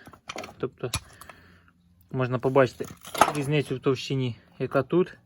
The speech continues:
і яка тут залишилася. Ось такий вигляд він має, ну його вже не реанімувати, його простіше витягнути. Так, по червоному у нас ще одне завдання.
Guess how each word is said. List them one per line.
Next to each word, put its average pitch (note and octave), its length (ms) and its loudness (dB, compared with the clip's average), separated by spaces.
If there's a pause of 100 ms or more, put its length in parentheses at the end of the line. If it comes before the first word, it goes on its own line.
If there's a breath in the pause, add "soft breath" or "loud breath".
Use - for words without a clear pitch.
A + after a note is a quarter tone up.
(1120 soft breath)
і D3 80 -6
яка C3 300 2
тут C3 200 -2
залишилася. B2 640 -2 (1400 soft breath)
Ось C3+ 100 -10
такий D3+ 280 -2
вигляд D3 300 2
він C#3+ 160 -2
має, C3 180 0
ну D#3 120 -2
його C#3+ 240 2
вже C3 340 0 (140)
не C3+ 220 0
реанімувати, C3 600 0
його B2 120 -2
простіше B2+ 540 -4
витягнути. A#2 380 -4 (1120 soft breath)
Так, C3+ 220 0
по C#3+ 80 2
червоному D3 540 4
у B2 40 0
нас B2+ 160 -2
ще - 100 2
одне C#3 200 2
завдання. C#3 520 0